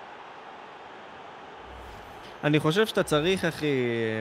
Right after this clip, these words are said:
וזה משהו, עצה שאנשים נתנו לי גם בלי קשר לחיים. תלך, אחי, למקום מסוים שאתה הכי חלש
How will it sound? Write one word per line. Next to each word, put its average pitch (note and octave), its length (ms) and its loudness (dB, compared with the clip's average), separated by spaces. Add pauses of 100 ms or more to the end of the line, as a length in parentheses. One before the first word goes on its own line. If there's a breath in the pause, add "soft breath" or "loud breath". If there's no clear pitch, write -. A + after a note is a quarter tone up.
וזה C3 500 4
משהו, D#3+ 360 2
עצה D#3 260 0
שאנשים B2+ 720 0
נתנו C#3+ 300 -2
לי C#3+ 100 -2
גם C3 240 -2
בלי C#3+ 180 -2
קשר C#3 300 0
לחיים. A#2+ 420 -2 (540)
תלך, F#3 280 4
אחי, F3+ 280 4
למקום C#3 480 4
מסוים C3 340 -2
שאתה A#2+ 200 0
הכי D#3 200 0
חלש F3 380 -2